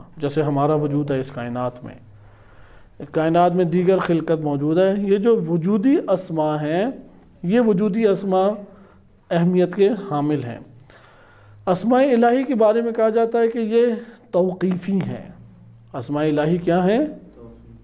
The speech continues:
तौक़ीफ़ी, तौफ़ीकी नहीं,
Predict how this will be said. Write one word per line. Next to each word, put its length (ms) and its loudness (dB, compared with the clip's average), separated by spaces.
तौक़ीफ़ी, 680 0
तौफ़ीकी 540 -2
नहीं, 200 0